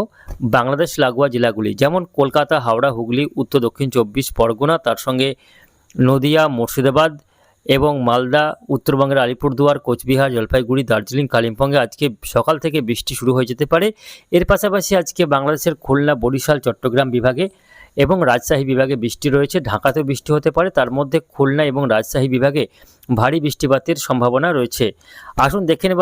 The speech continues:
আজকে বেলার দিকে আবহাওয়া কেমন থাকবে। তো জানিয়ে রাখি, আজকে, আহ, বেলার দিকে বৃষ্টি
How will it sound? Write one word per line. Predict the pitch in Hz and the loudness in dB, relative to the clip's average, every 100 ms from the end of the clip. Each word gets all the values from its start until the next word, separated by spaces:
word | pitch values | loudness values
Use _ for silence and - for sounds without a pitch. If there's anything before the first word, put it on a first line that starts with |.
| 170 | 2
আজকে | - 170 | 2 0
বেলার | 131 135 147 151 | 2 2 0 -2
দিকে | 147 151 | 0 0
আবহাওয়া | 120 131 131 | 2 -2 0
কেমন | 127 127 143 | 0 0 -2
থাকবে। | 147 135 160 202 | -2 -2 -2 0
তো | 147 | 0
জানিয়ে | 131 135 143 | 0 0 -2
রাখি, | - 165 | 0 -2
আজকে, | 139 - 156 165 | -2 -2 -2 -2
আহ, | - _ _ _ - 131 131 | -6 _ _ _ -2 0 2
বেলার | 127 143 139 | 2 2 0
দিকে | 156 175 | -2 0
বৃষ্টি | 135 131 - - | 0 -2 -2 0